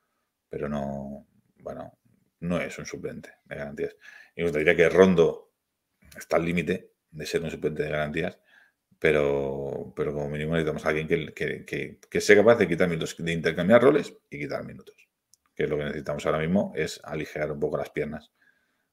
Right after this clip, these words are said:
porque si no vamos a llegar fundidos. Bueno, de hecho, y Garland va a estar con molestias en la espalda lo que queda de, de, de temporada, o sea, hay que, hay que salvarlo como sea. Fue a través, no sé,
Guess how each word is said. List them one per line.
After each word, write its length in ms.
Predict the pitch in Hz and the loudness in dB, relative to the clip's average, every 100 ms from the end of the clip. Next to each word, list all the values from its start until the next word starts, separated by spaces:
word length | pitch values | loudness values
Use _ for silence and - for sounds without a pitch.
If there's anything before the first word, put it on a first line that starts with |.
| _ _ | _ _
porque 260 | - - 76 | -10 -8 -8
si 140 | - | -8
no 100 | 71 | -4
vamos 220 | 76 - - | -4 -4 -4
a 40 | |
llegar 300 | 82 73 - - | -4 -4 -8 -14
fundidos. 480 | - 73 71 - _ _ - | -8 -6 -6 -8 _ _ -10
Bueno, 260 | 82 82 | -6 -2
de 100 | 87 | -2
hecho, 380 | 82 104 - - - - | 2 2 0 -16 -20 -10
y 100 | 76 | 2
Garland 420 | 76 87 120 - - - - _ _ _ - | 4 6 2 0 -16 -20 -20 _ _ _ -10
va 220 | 76 73 | 0 0
a 40 | |
estar 280 | - 85 82 | 2 2 4
con 340 | 101 98 78 | 4 4 2
molestias 440 | 80 78 76 - - | -2 -2 -2 -4 -2
en 60 | |
la 40 | 85 | -2
espalda 640 | - 80 80 95 - - _ _ _ _ _ _ _ _ _ _ - | 0 0 2 0 -2 -10 _ _ _ _ _ _ _ _ _ _ -14
lo 200 | 71 73 | -8 -6
que 80 | 71 | -4
queda 180 | 71 76 | 0 2
de, 500 | 76 73 71 73 78 | 2 2 -2 -6 -6
de, 240 | - - - | -8 -8 -8
de 100 | 76 | -6
temporada, 480 | - 71 69 87 113 | -6 -6 -4 0 0
o 40 | |
sea, 140 | - 76 | -2 -8
hay 60 | 71 | -6
que, 220 | 73 71 | -6 -4
hay 160 | - 71 | -4 -6
que 100 | 76 | 0
salvarlo 720 | 80 78 78 85 110 - _ | 2 4 4 6 4 2 _
como 240 | - 78 | -6 -4
sea. 260 | - 95 - _ _ _ _ | 0 -2 -2 _ _ _ _
Fue 480 | 90 92 92 - - 62 58 - | 12 12 12 8 -8 -16 -14 -10
a 120 | 73 | -6
través, 320 | 82 76 85 | -2 -2 -2
no 80 | 92 | -6
sé, 220 | 104 90 | -6 -10